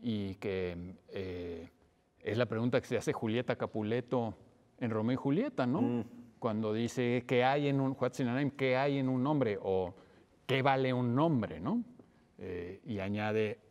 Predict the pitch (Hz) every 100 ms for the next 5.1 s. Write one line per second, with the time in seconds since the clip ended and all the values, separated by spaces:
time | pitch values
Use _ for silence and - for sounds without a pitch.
0 | - 113 95 104 127 160 151 156 156 -
1 | - _ _ _ _ - - - 101 -
2 | 98 - 123 123 123 117 120 113 104 139
3 | - - - _ - 107 104 110 120 127
4 | - - - _ 120 123 117 117 113 120